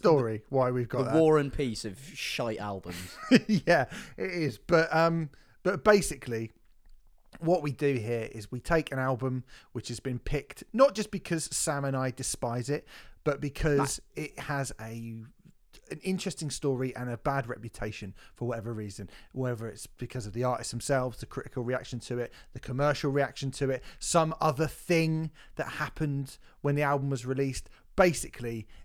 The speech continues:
Speaker 1: it is a record that is generally reviled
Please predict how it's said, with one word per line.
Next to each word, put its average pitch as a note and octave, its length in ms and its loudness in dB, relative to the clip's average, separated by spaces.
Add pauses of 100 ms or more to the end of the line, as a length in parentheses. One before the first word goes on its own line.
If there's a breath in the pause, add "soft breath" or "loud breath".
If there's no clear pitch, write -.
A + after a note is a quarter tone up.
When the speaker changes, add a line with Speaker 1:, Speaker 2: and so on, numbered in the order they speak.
(120 soft breath)
Speaker 1:
it D3+ 140 0
is D#3+ 160 4
a D3+ 80 4
record A#2 500 -2 (240 soft breath)
that C3 140 -2
is A#2+ 180 -6
generally C3 680 2 (340)
reviled A#2+ 680 0